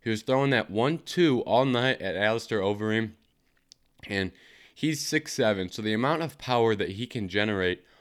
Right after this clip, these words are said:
off a jab and off a straight right are second to none. And throughout this fight, we pretty much saw Overeem, who was using a lot of high block defense, and he was allowing Volkov to get him up against the fence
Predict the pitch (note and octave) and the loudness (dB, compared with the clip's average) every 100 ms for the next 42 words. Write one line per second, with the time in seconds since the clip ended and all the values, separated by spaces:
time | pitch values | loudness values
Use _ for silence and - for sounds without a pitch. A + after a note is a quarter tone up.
0 | _ - G#2 G#2 F2 F2 G2+ G2+ F2 E2 | _ -4 -4 -4 -8 0 2 4 2 -2
1 | F2+ F#2+ A2+ A#2 F#2+ - F#2+ E2 F2 G2 | -4 -2 -2 -4 -10 -4 -2 0 2 2
2 | F2+ - _ - - - F#2+ - C3 C#3 | 2 -6 _ -20 -10 -4 -4 0 0 0
3 | B2 - F#2 F#2 G2+ G2 F2 _ _ _ | -4 -4 -4 0 0 -2 -8 _ _ _
4 | _ _ _ _ _ _ _ - G2 G2 | _ _ _ _ _ _ _ -8 -4 -4
5 | - _ _ - C3+ C#3 C#3 - A2+ G#2 | -8 _ _ 0 2 2 -2 0 0 0
6 | G#2 - C#3+ D3+ C3+ G#2 - A2+ G#2+ G#2+ | -2 -4 -2 0 -2 -4 -6 -2 0 0
7 | - G#2+ G2+ G2 G2+ G2+ G#2 - _ - | 0 -2 0 -2 0 0 -4 -8 _ -20
8 | - F2+ G#2+ G#2 G2 F#2+ F#2 F2+ - _ | -20 -10 -6 -2 0 0 0 -4 -12 _
9 | _ _ _ - G#2+ G#2+ G#2 G#2 G#2 G2 | _ _ _ -8 -4 -2 2 2 2 0
10 | G#2+ G#2+ G#2+ G#2+ G#2 G#2+ G2+ - G#2 G#2 | 0 2 2 0 -2 -6 -4 0 0 0
11 | - - _ - G2 G2+ G#2+ G#2+ G2+ G2+ | -4 -12 _ -10 -6 -2 -2 -2 -2 0
12 | A#2 D3 B2 G2 F#2+ _ _ _ G2+ A2 | 0 0 0 -2 -4 _ _ _ 0 2
13 | B2+ B2+ G2+ F#2 F2+ - - G#2+ F#2 - | 2 2 0 2 -2 -8 -6 -6 -4 0
14 | C#3+ D#3+ C#3+ C3+ A2+ G#2+ - F2 G#2+ F#2 | 2 2 0 -2 -4 -6 -8 -6 -4 -4
15 | - | -6